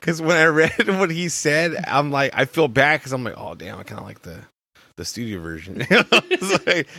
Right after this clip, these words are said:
I know it's bad, but I, you know, I just enjoyed, you know, the team dynamic and the actors and,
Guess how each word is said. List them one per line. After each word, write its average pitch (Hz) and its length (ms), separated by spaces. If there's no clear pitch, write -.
I 135 100
know 170 140
it's 139 140
bad, 139 400
but 117 220
I, 113 120
you 120 380
know, 117 120
I 110 140
just 120 220
enjoyed, 107 640
you 107 120
know, 101 220
the 98 240
team 113 240
dynamic 107 720
and 92 360
the 101 80
actors 98 680
and, 120 400